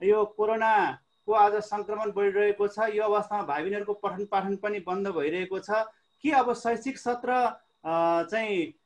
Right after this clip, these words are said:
अ, यो छ, छ महिना बितिसकिरहेको छ, के अब शैक्षिक सत्र नै collapse हुने हो कि? अ, किन हामीले चाहिँ अब यो शिक्षामा यस्तो खालको समस्या पनि, अब यो विश्वकै समस्या भएको हुनाले यो स्थिति आएको हो, अब हामीले पढ्न पाइरहेका छैनन् भन्ने, छैनौँ,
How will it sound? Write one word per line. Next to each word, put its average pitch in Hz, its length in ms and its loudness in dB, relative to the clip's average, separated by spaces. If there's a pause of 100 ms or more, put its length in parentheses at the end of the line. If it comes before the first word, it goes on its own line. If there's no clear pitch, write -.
(140)
अ, 156 100 -6
यो 196 440 4
छ, 214 280 -4
छ 240 40 -4
महिना 240 340 -2
बितिसकिरहेको 220 840 -4
छ, 208 100 -6
के 214 260 -6
अब 247 180 0
शैक्षिक 233 420 -6
सत्र 233 320 -4
नै 254 100 -6
collapse 233 480 -4
हुने 190 180 -4
हो 180 160 -2
कि? 220 340 -10 (380)
अ, 180 260 4
किन 262 240 -6
हामीले 208 640 2 (300)
चाहिँ 220 240 -6
अब 220 300 2
यो 220 240 4
शिक्षामा 233 560 -4
यस्तो 214 320 -4
खालको 214 420 0
समस्या 208 460 -6
पनि, 208 200 -6 (460)
अब 185 140 -10
यो 180 260 -2 (300)
विश्वकै 240 400 -4
समस्या 214 420 -6
भएको 156 160 0
हुनाले 196 260 0
यो 208 160 2
स्थिति 208 280 -8
आएको 196 340 2
हो, 185 340 0 (320)
अब 226 80 0
हामीले 202 340 4
पढ्न 226 320 -2
पाइरहेका 220 460 0
छैनन् 214 360 -4
भन्ने, 151 260 -6
छैनौँ, 220 460 -2